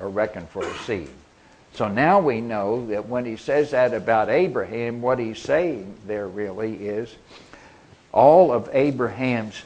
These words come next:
children of the flesh are not children of God. Notice what he said. That is, verse eight, "It's not the children of the flesh that are the children of God,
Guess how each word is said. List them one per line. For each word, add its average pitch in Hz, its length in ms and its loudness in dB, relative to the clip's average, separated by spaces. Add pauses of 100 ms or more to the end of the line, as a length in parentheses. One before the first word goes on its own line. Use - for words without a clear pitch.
(320)
children 135 680 4 (220)
of 104 180 -2
the 92 80 -6
flesh 160 560 -2 (1300)
are 110 200 2
not 135 500 0 (460)
children 120 420 2
of 98 160 -8
God. 113 420 -2 (2250)
Notice 113 280 -4
what 123 200 -2
he 120 80 -2
said. 120 360 -6 (760)
That 139 260 8
is, 120 300 2
verse 117 320 0
eight, 131 200 2
"It's 113 220 -4
not 143 360 2
the 131 100 -2
children 143 420 2
of 113 60 -6
the 104 100 -4
flesh 156 600 -2 (180)
that 101 160 -8
are 98 100 -12
the 101 60 -12
children 113 480 -2
of 87 120 -16
God, 87 380 -6